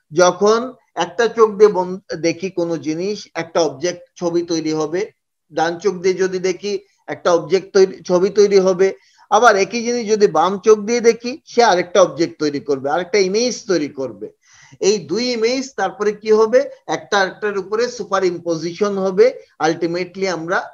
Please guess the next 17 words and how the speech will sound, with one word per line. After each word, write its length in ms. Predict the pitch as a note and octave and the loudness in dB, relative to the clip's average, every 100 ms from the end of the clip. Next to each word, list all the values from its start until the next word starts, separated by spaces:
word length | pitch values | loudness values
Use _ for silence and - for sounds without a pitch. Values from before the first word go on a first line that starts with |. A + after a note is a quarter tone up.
| C#3 | -4
দুই 240 | E3 E3 | -2 -2
জি-, 340 | C#3+ - - F3 | -6 -14 -8 -4
দুটো 380 | F3 E3+ G#3 | -2 -2 -4
ছবিকে 420 | G#3 G3+ F3+ F3 A#3+ | -4 -4 -4 -4 -8
একটা 400 | E3+ - - D#3 | -10 -8 -4 -4
দেখি, 380 | C3+ - G#2 - _ _ _ _ _ _ _ _ _ _ | -6 -12 -20 -20 _ _ _ _ _ _ _ _ _ _
ঠিক 140 | A3 A#3 | 4 6
আছে? 400 | B3 F3 A#2+ - - | 6 2 -6 -4 0
এই 180 | G#3+ | 0
জিনিসটা 420 | G#3 G#3+ A3 - G#3+ | 2 0 0 -2 -4
possible 640 | F3 D#3+ G3+ G3 G#3+ G#3 | -4 -6 -2 4 4 4
হয় 340 | F3 F3+ A#3 - _ _ | 2 0 -2 -10 _ _
যখন 400 | C#3+ E3+ F3 G#3 G#3+ | 0 0 2 -2 -2
eyeball 460 | D#3+ F3+ F#3 G#3 G#3+ | -2 0 4 4 6
গুলো 440 | F#3+ G#3+ A#3 C#4+ - _ | 4 6 6 4 -2 _
একটা 280 | D#3 E3+ A3+ D#3+ | -6 -6 -8 -4
মাঝখানে 680 | E3 E3+ - G3 G#3+ - | -2 -2 -4 -4 -4 -6